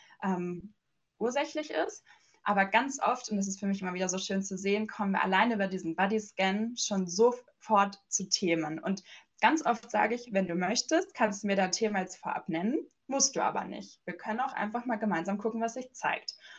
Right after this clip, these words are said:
Und das ist natürlich nochmal eine ganz andere Herangehensweise, ähm,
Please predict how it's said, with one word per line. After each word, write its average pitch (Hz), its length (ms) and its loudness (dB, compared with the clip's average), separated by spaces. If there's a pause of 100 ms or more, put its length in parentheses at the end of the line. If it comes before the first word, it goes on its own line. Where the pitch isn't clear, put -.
(180)
Und - 80 -6
das 214 100 6
ist 226 100 2
natürlich 214 600 4
nochmal 202 240 2
eine 180 80 0
ganz 190 200 0
andere 185 240 0
Herangehensweise, 247 1000 -2 (1000)
ähm, 98 720 6